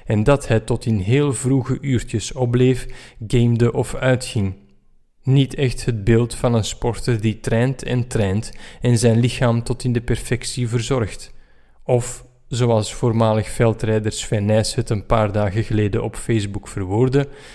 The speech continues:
eat, sleep, train, repeat. Een en ander is ook zichtbaar aan de lichaamsbouw van menig snooker- of dartsbeoefenaar, al mag ik dat misschien ook niet zeggen.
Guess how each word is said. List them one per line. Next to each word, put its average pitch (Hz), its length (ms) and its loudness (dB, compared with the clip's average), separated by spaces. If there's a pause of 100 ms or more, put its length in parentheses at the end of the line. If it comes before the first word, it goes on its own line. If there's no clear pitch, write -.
(280)
eat, 160 400 -2 (140)
sleep, 117 520 -2 (220)
train, 107 460 0 (220)
repeat. 117 640 -2 (1120)
Een 139 200 8
en 135 120 4
ander 135 220 2
is 127 180 -2
ook 123 160 0
zichtbaar 101 540 0
aan 113 180 0
de 110 60 4
lichaamsbouw 117 760 2
van 104 260 0
menig 120 320 2
snooker- 117 480 -2
of 117 200 -2
dartsbeoefenaar, 110 1120 -2 (640)
al - 160 -2
mag 110 200 2
ik 107 140 -4
dat 113 200 2
misschien 117 480 0
ook 135 260 2
niet 98 200 -4
zeggen. 87 320 -4